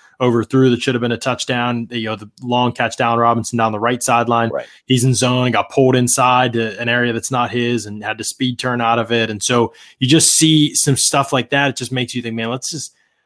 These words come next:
Speaker 1: I'm, I'm not, I know they can, they can't, like, never play zone. I get that. But, like,
Speaker 2: Right.
Speaker 1: first and ten situation on that first down Robinson play, like, you know, like, let's let your guys be in a position that they're comfortable in, in that scenario. And yeah, if you're in third and long,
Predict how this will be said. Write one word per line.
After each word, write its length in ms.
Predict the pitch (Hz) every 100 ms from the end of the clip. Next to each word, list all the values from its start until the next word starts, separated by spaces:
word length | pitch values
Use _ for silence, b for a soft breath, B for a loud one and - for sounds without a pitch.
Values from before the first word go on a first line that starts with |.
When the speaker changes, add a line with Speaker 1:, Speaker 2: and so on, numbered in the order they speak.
| _
Speaker 1:
I'm, 200 | 127 156 160
I'm 140 | 175
not, 220 | 185 -
I 120 | 165
know 140 | 180 180
they 120 | 143
can, 360 | - 143 139 147
they 160 | 151 151
can't, 320 | 156 180 - -
like, 200 | 127 113
never 360 | 123 143 147
play 240 | 135 151 143
zone. 300 | 131 143 135
I 80 |
get 240 | 127 127 123
that. 240 | 139 127
But, 100 | 135
like, 180 | 120 -
Speaker 2:
Right. 100 | 170
Speaker 1:
first 200 | 165 -
and 100 | 127
ten 220 | 170 175
situation 580 | 139 123 123 113 107 117
on 100 | 113
that 160 | 123 127
first 200 | 127 -
down 220 | 127 123
Robinson 480 | 131 131 120 113 101 _ _ -
play, 220 | 123 110
like, 240 | 104 104 -
you 120 | 135
know, 120 | 123 107
like, 180 | 139 -
let's 220 | 160 -
let 200 | 127 151
your 100 | 156
guys 260 | 135 147 135
be 320 | 127 160 160
in 80 | 151
a 60 | 151 _ -
position 400 | 120 127 127 156
that 140 | 143
they're 80 | 147
comfortable 500 | - 196 190 113 104
in, 60 |
in 60 | 101
that 160 | 104 -
scenario. 440 | 117 104 101 107
And 120 | 143
yeah, 200 | 214 214
if 80 | 196
you're 100 | 175
in 100 | 156
third 180 | 160 165
and 80 | 151
long, 360 | 147 151 151